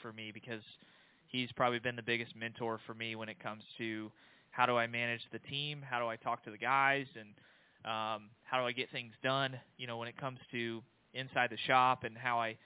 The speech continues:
work with people. "Hey, I want this on my car," or, "I want, you know, this in the interior of the car." So he's, he was very vocal about getting all that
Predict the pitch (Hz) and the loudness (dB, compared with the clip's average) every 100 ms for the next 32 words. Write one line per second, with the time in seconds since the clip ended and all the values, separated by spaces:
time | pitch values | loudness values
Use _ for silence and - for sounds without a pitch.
0 | - - 120 123 131 120 127 120 120 120 | -20 -12 -4 -2 -2 -4 -2 -2 -2 0
1 | 120 113 113 117 127 117 120 113 - 123 | 2 2 0 -4 -4 -6 -6 -6 0 4
2 | 123 120 110 104 104 110 107 - - - | 4 4 0 -4 -4 -6 -8 -12 -20 -20
3 | - 107 101 117 123 127 113 110 131 - | -6 -4 -2 -2 -4 -8 -10 -10 -12 -12
4 | 135 135 135 135 135 139 - 120 110 _ | -10 -8 -8 0 2 0 -2 -4 -4 _
5 | _ _ _ _ _ _ - 151 131 123 | _ _ _ _ _ _ -8 -8 -8 -12
6 | - 156 139 123 143 156 127 131 139 143 | -4 0 0 4 8 8 6 4 4 2
7 | 131 120 117 113 117 131 123 120 120 | -2 2 4 2 0 -2 0 0 0